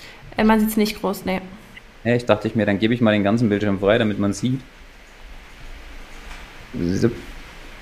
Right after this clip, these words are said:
Speaker 2: Ich gebe euch einfach mal ganz kurz dieses. So. Ist ja nicht so schlimm, gibt's ja nichts zu verbergen hier.
Speaker 1: Ich habe auch schon gesehen, dass schon eine Frage reingekommen ist. Die werden wir auch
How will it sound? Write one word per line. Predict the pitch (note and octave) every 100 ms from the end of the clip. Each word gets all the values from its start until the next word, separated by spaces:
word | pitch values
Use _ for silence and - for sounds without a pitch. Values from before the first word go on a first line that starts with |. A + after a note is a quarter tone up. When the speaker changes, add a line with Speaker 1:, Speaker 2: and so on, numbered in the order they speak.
| - - - - - - -
Speaker 2:
Ich | - -
gebe | G2+
euch | G#2 -
einfach | G#2 G#2
mal | G#2 G#2
ganz | G2+ -
kurz | - G#2+ -
dieses. | G2+ G#2+ G#2 - - - - - - - - - - - - - - - - - - - - - - -
So. | A#1+ G#1+ A#1 A#1 C2 C#2+ G#1+ - - - - - - - - - - - - - - - - - - - - - - - - - -
Ist | -
ja |
nicht | G#2 G2 -
so | -
schlimm, | - A2+ B2
gibt's | A2 -
ja | G#2
nichts | G2 -
zu | G2+
verbergen | G2+ G2+ A2 B2
hier. | B2 B2+ - - - - - -
Speaker 1:
Ich |
habe | A#3
auch | A#3
schon | B3
gesehen, | A3 A3
dass | A3 A3
schon | - G#3
eine | G#3
Frage | - G#3 G#3
reingekommen | F3+ F#3 F#3 G3+ F#3
ist. | G3+ A3+ G#3
Die | F#3+
werden | F#3+ G3 F#3+
wir | F#3+ F#3 F3+ F#3+
auch | G3